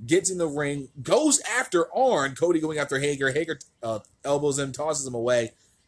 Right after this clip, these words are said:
hits a body slam. Uh, Private Party comes out. Um, Cassidy and Hardy, I believe, come out,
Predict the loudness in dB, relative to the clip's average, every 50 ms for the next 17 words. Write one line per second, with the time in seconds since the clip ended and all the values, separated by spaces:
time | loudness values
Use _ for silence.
0 | _ -4 0 0 0 2 2 4 4 4 4 4 2 2 2 2 -2 -2 -2 -4
1 | -8 -10 -16 -20 -20 _ _ _ _ _ _ -2 0 0 0 2 2 2 4 4
2 | 2 0 0 0 0 0 0 -2 -4 -4 -2 0 2 4 4 2 0 -2 -2 -2
3 | 0 0 0 -4 -6 -8 -12 -16 _ _ _ _ _ _ _ -2 0 2 2 2
4 | 0 0 0 -2 -2 -2 -2 0 0 2 2 0 0 -2 -6 -12 _ -2 2 2
5 | 2 4 4 4 2 2 4 2 -2 -2 -2 -2 -4 -4 -4 -2 -4 -4 -4 -6
6 | -8